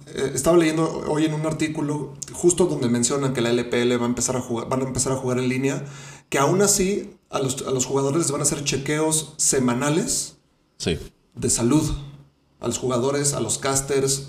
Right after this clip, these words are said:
Speaker 1: porque, pues, tien-, o sea, los jugadores no es como que vayan a jugar desde su casa. Van a
Speaker 2: Sí.
Speaker 1: jugar en su gaming house.
Speaker 2: Claro.
Speaker 1: Entonces,
Speaker 2: Sí, en su
Speaker 1: eh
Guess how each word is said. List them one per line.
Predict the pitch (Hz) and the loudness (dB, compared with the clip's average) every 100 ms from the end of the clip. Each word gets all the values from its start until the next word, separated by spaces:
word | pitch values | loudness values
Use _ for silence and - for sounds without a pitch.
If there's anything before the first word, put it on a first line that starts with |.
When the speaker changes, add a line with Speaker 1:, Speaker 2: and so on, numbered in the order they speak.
| - - - _ _ _ - | -16 -20 -20 _ _ _ -4
Speaker 1:
porque, | 123 117 - 117 117 117 113 110 104 101 - _ _ _ _ | -2 -2 0 2 2 2 2 0 -2 -4 -6 _ _ _ _
pues, | - 117 - | -6 -6 -2
tien-, | 135 - - - - _ - | -4 -4 -8 -14 -20 _ -16
o | 147 | -4
sea, | 135 139 | -2 0
los | 139 143 147 | -2 -2 0
jugadores | 160 156 196 | 2 4 4
no | 202 | 4
es | |
como | 196 175 | 4 2
que | 165 | 2
vayan | 147 151 | -2 -2
a | |
jugar | 120 120 127 | -2 -2 0
desde | 139 127 | 0 0
su | - 113 | 0 -2
casa. | - 175 147 - - _ _ _ _ _ - | 0 2 2 -4 -16 _ _ _ _ _ -6
Van | 127 131 | -2 2
a | |
Speaker 2:
Sí. | 92 | 2
Speaker 1:
jugar | 98 139 - | 2 0 -4
en | 135 | -4
su | 123 - | -2 0
gaming | 131 127 | 0 0
house. | 117 143 131 - - - - _ _ _ _ | 0 2 2 0 -4 -8 -16 _ _ _ _
Speaker 2:
Claro. | 101 73 | 0 2
Speaker 1:
Entonces, | - 139 - - - - | 2 0 0 -4 -16 -20
Speaker 2:
Sí, | - 110 | -2 2
en | 95 | 4
su | 98 | 4
Speaker 1:
eh | 82 71 - - | 2 2 0 -2